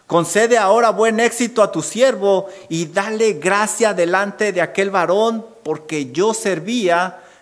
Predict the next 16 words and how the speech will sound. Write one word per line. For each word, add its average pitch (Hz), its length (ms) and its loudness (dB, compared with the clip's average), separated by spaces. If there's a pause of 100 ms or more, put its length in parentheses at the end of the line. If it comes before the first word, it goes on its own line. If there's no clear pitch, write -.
(160)
de 123 260 -10
copero 170 920 -4 (280)
al 117 220 -8
rey". 135 720 -6 (720)
Finalmente 170 720 -2
vemos 175 400 -4
cuál 165 180 0
es 170 80 0
la 151 180 -2
petición 143 800 -4
de 139 320 -4
Nehemías 135 880 -8
y 156 80 -8
es 165 180 -8
muy 180 200 -10
pequeñita. 143 1040 -6